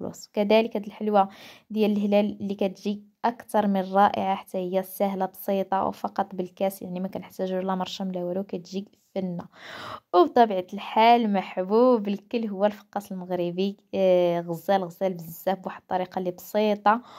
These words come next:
وعطيت فيه جميع النصائح الفيديو. المهم، فيديو ديال الفقاس عطيت فيه جميع النصائح باش ما تضيعوا منه حتى شي طريف، ما كيتشقق لكم في الران، ما كيتكسر لكم فاش تكونوا كتقطعوه.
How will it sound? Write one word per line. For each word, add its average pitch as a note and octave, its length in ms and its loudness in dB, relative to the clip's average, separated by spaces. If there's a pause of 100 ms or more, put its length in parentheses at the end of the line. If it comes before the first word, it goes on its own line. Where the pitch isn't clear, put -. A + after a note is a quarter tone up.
(200)
وعطيت F#3+ 380 -4
فيه G#3+ 200 -4
جميع A3 560 2
النصائح G#3+ 680 0
الفيديو. F#3+ 840 0
المهم، B3 280 0
فيديو G#3 260 -2
ديال G3+ 160 0
الفقاس - 340 -8
عطيت G#3 260 -10
فيه A3 180 -2
جميع G3 360 0
النصائح G3+ 640 -2
باش G3+ 160 -8
ما G3 60 -2
تضيعوا F#3+ 400 -4
منه G3 240 0
حتى - 360 -6
شي B3 140 -2
طريف، F3 340 -2 (380)
ما G3+ 140 0
كيتشقق A3 640 -2
لكم G#3 340 0
في G#3 140 -4
الران، A3 380 4 (100)
ما F#3 200 -4
كيتكسر G#3+ 580 -6
لكم G#3 260 -4
فاش G#3+ 160 -14
تكونوا G#3 260 0
كتقطعوه. E3+ 640 -4